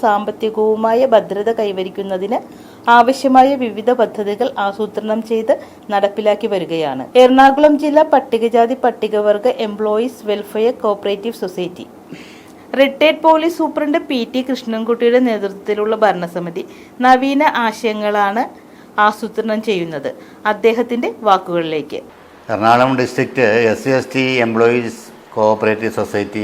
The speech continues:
Speaker 2: എന്ന് തുറ-, പറഞ്ഞൊരു സൊസൈറ്റി രണ്ടായിരത്തി പതിനേഴിൽ ആണ് രജിസ്റ്റർ ചെയ്തത്. രണ്ടായിരത്തി പതിനേഴിൽ രജിസ്റ്റർ ചെയ്ത് രണ്ടായിരത്തി പതിനേഴ് ന-, ഒ-, ഒക്ടോബറിലാണ് അതിൻ്റെ പ്രവർത്തനം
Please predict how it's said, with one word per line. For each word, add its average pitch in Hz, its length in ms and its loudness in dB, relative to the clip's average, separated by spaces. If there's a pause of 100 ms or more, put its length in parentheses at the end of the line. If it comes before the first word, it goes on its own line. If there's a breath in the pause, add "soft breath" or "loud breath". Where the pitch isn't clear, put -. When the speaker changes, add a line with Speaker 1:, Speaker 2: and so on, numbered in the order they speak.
(120)
Speaker 2:
എന്ന് 98 220 -6 (500)
തുറ-, 98 240 -6
പറഞ്ഞൊരു 98 400 -6
സൊസൈറ്റി 92 400 -8 (880 loud breath)
രണ്ടായിരത്തി 110 460 4 (100)
പതിനേഴിൽ 110 480 2 (180)
ആണ് 98 200 0
രജിസ്റ്റർ 90 280 -4
ചെയ്തത്. 78 160 -6 (120)
രണ്ടായിരത്തി 98 340 -6
പതിനേഴിൽ 110 360 0 (280)
രജിസ്റ്റർ 107 380 -4
ചെയ്ത് 101 220 0 (1000 loud breath)
രണ്ടായിരത്തി 104 340 -2
പതിനേഴ് 110 280 2 (1400)
ന-, 101 100 -4 (380)
ഒ-, 98 100 -2 (120)
ഒക്ടോബറിലാണ് 120 680 4
അതിൻ്റെ 104 240 -2
പ്രവർത്തനം 95 380 -2